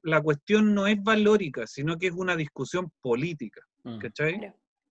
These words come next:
Speaker 1: Y que tiene que ver con cuestiones mucho más allá de, de, de qué valores se tienen o no se tienen, ¿cachai? Que en verdad hablar de valores también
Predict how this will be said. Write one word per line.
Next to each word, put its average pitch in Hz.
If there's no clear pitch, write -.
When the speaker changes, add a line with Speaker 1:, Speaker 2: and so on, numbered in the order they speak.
Speaker 1:
Y 147
que 190
tiene 190
que 185
ver 196
con 196
cuestiones 180
mucho 214
más 220
allá 208
de, 214
de, 165
de 147
qué 190
valores 185
se -
tienen 185
o 151
no 165
se 165
tienen, 143
¿cachai? 156
Que 156
en 131
verdad 127
hablar 131
de 151
valores 139
también 143